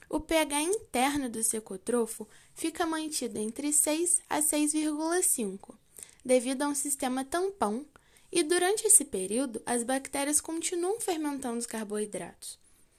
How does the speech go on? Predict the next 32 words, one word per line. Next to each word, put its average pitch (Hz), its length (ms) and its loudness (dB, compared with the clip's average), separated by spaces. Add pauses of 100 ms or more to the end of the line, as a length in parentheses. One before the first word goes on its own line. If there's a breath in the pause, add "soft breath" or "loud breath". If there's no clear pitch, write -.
(200 loud breath)
Após 285 380 0
a 285 60 2
desintegração 262 920 2
da 220 80 -2
camada 202 480 -6
de 190 160 -10
muco, 226 400 -2 (260 loud breath)
seguem-se 285 480 4
os 302 140 4
processos 294 540 4
de 277 80 -8
digestão 311 600 2
normais. 294 640 -2 (960)
Uma 311 220 2
obs-, 285 340 4 (120)
uma 302 280 4
observação 240 920 4 (340 soft breath)
é 247 140 2
de 240 140 0
que 262 120 -2
a 254 60 2
produção 311 640 6
de 233 120 4
secotrofos 220 840 4 (260 loud breath)
está 269 260 4
relacionada 294 760 4
com 302 100 -4
a 294 60 4
quantidade 302 760 0
de 339 160 4
fibras 320 480 2
ingeridas. 320 1040 4